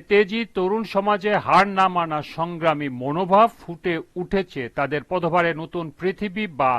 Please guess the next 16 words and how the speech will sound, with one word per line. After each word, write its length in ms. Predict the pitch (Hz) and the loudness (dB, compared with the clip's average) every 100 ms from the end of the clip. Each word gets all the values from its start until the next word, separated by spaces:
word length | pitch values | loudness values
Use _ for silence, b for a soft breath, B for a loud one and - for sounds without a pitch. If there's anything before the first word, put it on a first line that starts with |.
| b b b b - | b b b b -14
স্বাধীন 460 | - 185 196 247 226 - | 2 4 4 0 -2 0
সার্বভৌম 520 | 170 170 190 214 214 208 147 | 2 2 0 -2 -4 -2 0
জাতির 320 | 143 160 147 - - 170 | 0 -2 -6 -6 2 2
আবির্ভাব 480 | 170 196 196 160 127 - | 2 -2 -2 0 -2 -4
অত্যাসন্ন। 760 | 139 139 _ 143 127 - 127 113 110 110 | -12 -12 _ -6 -6 -8 -12 -12 -16 -12
স্মৃতি 280 | 165 - 165 | -12 -10 -8
কবিতাটিতেও 580 | 180 170 185 180 196 190 180 | -4 -2 0 -2 -2 -4 -4
তেজু 260 | 180 175 170 156 b b b b b _ | -2 -4 -6 -14 b b b b b _
তরুণ 260 | 190 214 240 208 | 0 2 2 2
সমাজের 420 | 214 208 180 165 165 | 2 2 2 0 2
অকাতরে 380 | 170 196 202 190 143 | 2 0 0 -4 -4
জীবন 260 | 151 180 202 185 | -6 -2 -2 2
দেওয়ার 300 | 180 170 165 135 127 | 4 6 4 2 0
বর্ণনা 500 | 151 156 165 165 165 | 0 2 -2 0 -2
ফুটে 360 | - 147 147 | -2 -8 -6
উঠেছে। 400 | 156 127 123 - | -6 -6 -10 -12